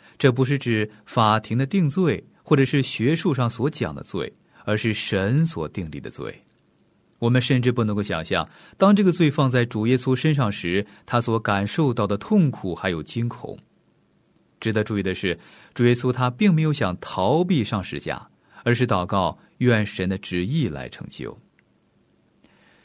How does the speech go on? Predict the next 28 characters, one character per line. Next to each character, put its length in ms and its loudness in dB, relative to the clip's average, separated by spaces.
要 120 6
是 180 4
你 160 2
和 140 2
我 180 4
深 200 0
夜 140 2
去 220 0
客 160 -2
西 140 -2
马 160 0
尼 80 -2
园 180 -2
祷 180 -2
告， 300 -4
那 140 0
是 160 -4
绝 160 -4
不 100 -6
可 180 -10
能 200 -12
的。 260 -16
但 140 4
是 120 2
就 240 2
在 120 2
那 180 0
里， 240 -4